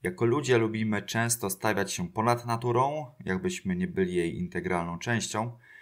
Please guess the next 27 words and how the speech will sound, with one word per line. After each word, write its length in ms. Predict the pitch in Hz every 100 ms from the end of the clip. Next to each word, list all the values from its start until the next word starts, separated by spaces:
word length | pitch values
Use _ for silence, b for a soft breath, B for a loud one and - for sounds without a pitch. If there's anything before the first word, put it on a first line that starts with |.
| B
Ale 280 | 110 107 95
wyobraź 540 | 113 - 151 165 165
sobie, 360 | - 156 139 123
że 440 | - 120 120 110
zostajesz 500 | 95 117 - 139 110
wypłukany 680 | 110 120 123 117 139 127 107
ze 120 | 95
wszelkich 480 | 92 101 95 90 -
poglądów, 920 | 92 90 101 110 131 131 127 123 - _ _ -
wychowania, 1080 | 78 180 87 80 104 117 120 117 117 117 -
przekonań, 920 | - - - 104 110 117 113 113 113
schematów, 1040 | - - 80 85 101 110 - 120 113 110 - B B B
tego, 260 | - 90 98
że 140 | 95
coś 260 | 95 - -
jest 200 | 78 -
dobre, 580 | 101 95 87 110 107 107
coś 200 | - 80
złe, 600 | 76 80 90 92 92 92 B B B
że 100 | -
coś 320 | 85 101 - 117
można, 460 | 120 120 123 120
czegoś 540 | 117 - 82 - - -
nie 260 | 85 107
można, 500 | 123 120 117 117 113
coś 220 | 107 82
powinieneś, 960 | - 85 78 80 80 101 107 107 107 -